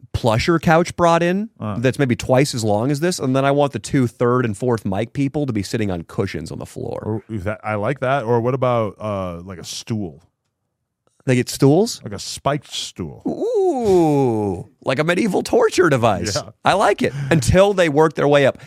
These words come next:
Speaker 1: I'm telling you right now, the open audition system is gonna be a fucking disaster.
Speaker 2: Yeah.
Speaker 1: I think if we wanna bring somebody else on, it should be somebody with a proven track record.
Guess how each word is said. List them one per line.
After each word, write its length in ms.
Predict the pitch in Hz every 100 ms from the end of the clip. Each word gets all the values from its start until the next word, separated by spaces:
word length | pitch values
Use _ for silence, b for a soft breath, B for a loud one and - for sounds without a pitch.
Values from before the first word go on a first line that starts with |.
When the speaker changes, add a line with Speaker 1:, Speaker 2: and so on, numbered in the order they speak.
| B B
Speaker 1:
I'm 80 | -
telling 220 | 294 285
you 100 | 170
right 240 | 139 147
now, 360 | 127 117 127 147 135
the 120 | 131
open 300 | 175 185 175
audition 520 | 139 113 110 107 117
system 340 | 113 120 120 104
is 80 |
gonna 160 | 110 101
be 140 | 101
a 80 | 90
fucking 380 | - 104 104 95
disaster. 640 | 90 87 82 90 107 101 - b b
Speaker 2:
Yeah. 160 | 95
Speaker 1:
I 60 | 160
think 140 | 208
if 60 | 185
we 40 |
wanna 240 | 175 170 131
bring 260 | 131 135
somebody 320 | 139 139 120
else 220 | 110 107 117
on, 240 | 104 110
it 80 | 117
should 100 | 147
be 80 | 143
somebody 440 | 170 165 165 175 B B B
with 340 | 143 247 247
a 80 | 180
proven 640 | - 175 175 185 156 135
track 420 | - 131 113 107
record. 440 | 107 85 87 69